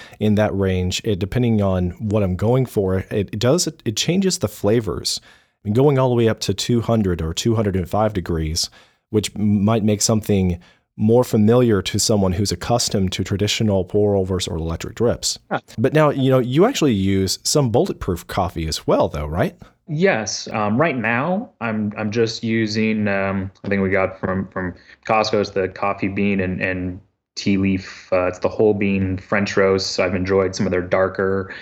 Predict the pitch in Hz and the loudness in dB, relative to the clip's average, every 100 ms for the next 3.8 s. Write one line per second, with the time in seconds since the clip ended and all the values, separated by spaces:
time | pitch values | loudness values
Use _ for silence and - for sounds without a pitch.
0 | - 175 - 101 95 95 98 95 95 92 | -2 0 0 -4 -4 0 2 4 4 2
1 | - - - - 95 95 95 95 95 98 | -2 -8 -12 -4 -4 -2 0 0 0 0
2 | 131 185 190 139 123 - 120 113 107 110 | 2 4 4 0 -4 0 2 2 0 0
3 | 113 113 117 110 107 110 117 110 | 0 0 2 2 2 2 0 -2